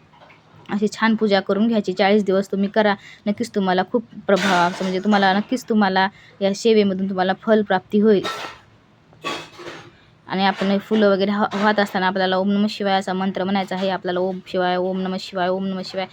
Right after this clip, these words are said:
असा मंत्र म्हणत म्हणत आपल्याला बेल, पुष्प अर्पण करायचं आहे.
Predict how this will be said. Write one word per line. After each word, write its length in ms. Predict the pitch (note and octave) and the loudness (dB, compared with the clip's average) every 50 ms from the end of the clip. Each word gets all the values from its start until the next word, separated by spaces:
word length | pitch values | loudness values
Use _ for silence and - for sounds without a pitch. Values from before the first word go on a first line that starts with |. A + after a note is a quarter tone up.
| - - - - - - | -14 -20 -20 -20 -10 -8
असा 160 | F#3 G3 G3+ F#3 | -6 -4 -2 -2
मंत्र 260 | G3 G3 G3+ - F#3 | -2 -2 -2 -2 -2
म्हणत 240 | F#3 F#3+ G#3 G3+ G3+ | -2 -2 -2 -2 -2
म्हणत 180 | F#3+ F#3 F#3 F#3 | -4 -6 -6 -6
आपल्याला 300 | F#3 F#3 F#3+ F#3 F#3 F#3 | -6 -4 -4 -2 -2 -2
बेल, 300 | F#3 G3 F#3+ F#3+ F#3+ G3 - | -2 -2 -2 -2 -2 -2 -2
पुष्प 260 | - G#3 - - - | -4 -6 -4 -2 0
अर्पण 360 | F3+ F#3 F#3+ F#3+ - F#3 F#3+ F#3+ | 0 0 0 0 -2 -4 -4 -4
करायचं 400 | G3 F#3+ F#3 F#3 F#3 - - G3 | -2 -2 -2 -4 -4 -4 -6 -4
आहे. 160 | F#3 F3+ | -4 -4